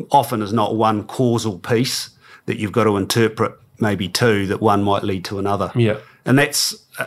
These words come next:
Speaker 1: uh, that's another skill of coaching that you don't learn as coaching one oh one,
Speaker 2: Yeah.
Speaker 1: you know?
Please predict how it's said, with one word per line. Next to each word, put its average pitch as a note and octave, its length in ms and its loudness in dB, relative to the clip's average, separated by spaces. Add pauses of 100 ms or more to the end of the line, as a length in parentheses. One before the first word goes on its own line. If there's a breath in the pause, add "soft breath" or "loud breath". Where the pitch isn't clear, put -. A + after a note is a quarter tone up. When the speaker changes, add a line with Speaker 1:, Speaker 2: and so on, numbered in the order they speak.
(100)
Speaker 1:
uh, C#3+ 100 -2
that's B2 260 -2
another A2+ 280 2
skill - 340 2
of G#2+ 120 -2
coaching A#2+ 400 2
that A2 100 0
you A2 100 0
don't G#2+ 200 2
learn A2+ 200 4
as G2 100 0
coaching A2 360 2
one A2 160 4
oh G#2 140 4
one, C#3+ 280 2
Speaker 2:
Yeah. A#2 200 2
Speaker 1:
you A2 80 0
know? C3 200 2